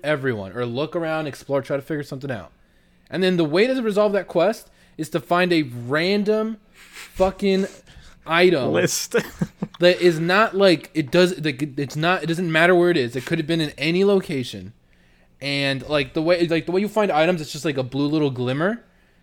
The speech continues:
Speaker 1: But early on, you know, you don't really know to look for them.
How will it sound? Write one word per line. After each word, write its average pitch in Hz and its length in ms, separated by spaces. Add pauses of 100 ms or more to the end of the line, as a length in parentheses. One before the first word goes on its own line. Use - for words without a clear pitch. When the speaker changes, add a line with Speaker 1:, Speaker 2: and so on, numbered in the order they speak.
(120)
Speaker 1:
But 165 180
early 196 300
on, 190 300
you 190 80
know, 165 80
you 143 140
don't 170 240
really 160 420
know 139 300
to 151 160
look 135 180
for 170 160
them. 190 320